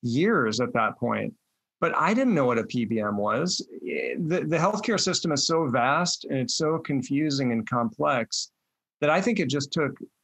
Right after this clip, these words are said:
many years for the American public to begin to even be able to engage with some of these things.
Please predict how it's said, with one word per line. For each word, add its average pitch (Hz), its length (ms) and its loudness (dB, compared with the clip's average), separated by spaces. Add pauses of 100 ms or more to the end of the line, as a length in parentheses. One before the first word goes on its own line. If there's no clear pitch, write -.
many 147 320 2
years 131 500 2
for 123 200 0
the 123 120 0
American 127 480 0
public 139 500 0
to 135 100 -2
begin 143 580 0
to 151 100 -2
even 131 340 0
be 120 280 0
able 135 200 0
to 127 200 -4
engage 113 580 0
with 107 160 -2
some 110 160 -2
of 107 80 -2
these 101 260 -4
things. 101 600 -4